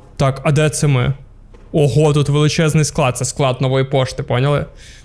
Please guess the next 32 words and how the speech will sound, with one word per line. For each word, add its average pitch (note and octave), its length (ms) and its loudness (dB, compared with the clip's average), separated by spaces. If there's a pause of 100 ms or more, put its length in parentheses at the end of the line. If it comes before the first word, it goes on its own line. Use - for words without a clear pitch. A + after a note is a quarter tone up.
(340)
<laughs> E3+ 80 0 (220)
Лабоур, D3+ 760 2
модель D#3+ 420 2
В C#3+ 80 2
Л D#3 280 0
чотири D3 420 -4 (100)
Р. C3+ 300 -2
Що - 180 -6
це C3+ 120 -2
значить? B2+ 420 -2
Тут C#3+ 160 0
є D#3 80 0
якась D3+ 260 0
записка. C#3+ 640 -2 (580)
Що, - 300 -4
ого, E3 460 4
як B2+ 180 0
тут C3 140 0
всього C3 300 0
багато B2 340 0
написано, C3 540 0
насправді. A#2+ 540 0
Я B2 120 2
не B2+ 100 2
знаю, C3 240 0
чи - 180 -6
нам A#2+ 140 -2
це - 160 -10
варто B2 280 -2
все B2 180 -6
це - 160 -8
читати. C3+ 580 -4